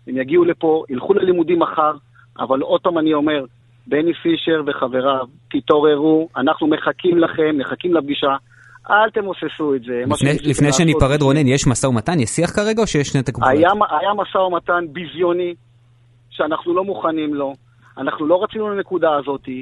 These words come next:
Speaker 1: זה תמיד היה על השולחן, אנחנו הגשנו את הכל, כתבנו הכל, ביקשנו הכל, אנחנו פשוט הראינו,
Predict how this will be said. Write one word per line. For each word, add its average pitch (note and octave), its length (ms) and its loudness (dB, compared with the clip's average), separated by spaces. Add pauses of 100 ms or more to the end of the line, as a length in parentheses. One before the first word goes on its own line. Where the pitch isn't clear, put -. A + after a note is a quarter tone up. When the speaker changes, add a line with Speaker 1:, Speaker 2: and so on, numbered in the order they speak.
(140)
Speaker 1:
זה A#2+ 80 -6
תמיד C#3+ 260 -2
היה E3+ 140 4
על E3 80 0
השולחן, C3 500 -8 (400)
אנחנו C#3+ 320 2
הגשנו G#3 380 2
את G#3 100 -8
הכל, G3 340 0 (100)
כתבנו A3 540 -2
הכל, F#3 420 0
ביקשנו A#3 540 -2
הכל, A3+ 220 -4 (140)
אנחנו G3 260 -6
פשוט - 260 -12
הראינו, A#3 340 -4